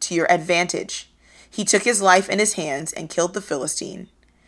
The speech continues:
And Yahuwah wrought a great victory for all Israel. You saw it and rejoice. Why then should you incur the guilt of shedding the blood of an innocent man, killing David without cause?"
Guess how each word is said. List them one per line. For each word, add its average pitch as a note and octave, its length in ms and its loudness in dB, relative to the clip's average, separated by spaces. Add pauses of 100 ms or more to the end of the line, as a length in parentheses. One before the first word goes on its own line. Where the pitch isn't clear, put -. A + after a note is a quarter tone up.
(400)
And G3 140 4
Yahuwah B3 440 4
wrought F#3 260 8
a E3+ 40 -2
great G3 380 -4
victory F#3 400 0
for - 180 -2
all D#3+ 240 4
Israel. D#3+ 480 -6 (500)
You F#3+ 120 -2
saw F#3+ 380 6
it A3+ 180 6
and F3 180 0
rejoice. D#3+ 760 -2 (500)
Why B3 300 8
then G3 280 4
should F3+ 240 -2
you F#3+ 120 -2
incur G#3+ 360 2
the E3 80 -2
guilt G#3 400 0
of E3+ 140 -4
shedding F#3+ 440 2
the E3+ 80 -2
blood F#3 300 4
of E3+ 80 -4
an E3 80 -8
innocent G3+ 420 0
man, E3 420 -4 (440)
killing A#3 320 2
David D#3+ 400 -2
without D#3+ 320 0
cause?" - 580 -6